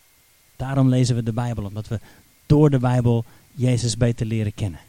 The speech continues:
Wie God echt is. De Bijbel is letterlijk een bibliotheek van heel veel verschillende soorten boeken. Zesenzestig boeken, ik weet niet precies hoeveel schrijvers er zijn.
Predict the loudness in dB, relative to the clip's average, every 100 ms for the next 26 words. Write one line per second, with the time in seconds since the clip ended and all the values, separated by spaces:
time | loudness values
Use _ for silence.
0 | _ _ _ _ _ _ _ _ -4 -2
1 | -4 -6 -12 -20 _ -10 -8 -8 -12 -14
2 | -16 -20 _ _ _ _ _ _ _ _
3 | _ -2 2 6 6 6 4 0 0 2
4 | 4 4 4 2 2 0 0 0 2 4
5 | 4 4 2 -2 0 2 2 0 -2 -2
6 | 2 2 0 2 2 2 -2 _ _ -20
7 | -4 0 0 0 -2 -4 -4 0 0 0
8 | -2 0 0 0 -4 -6 -6 -6 -2 -2
9 | -2 -4 0 0 -2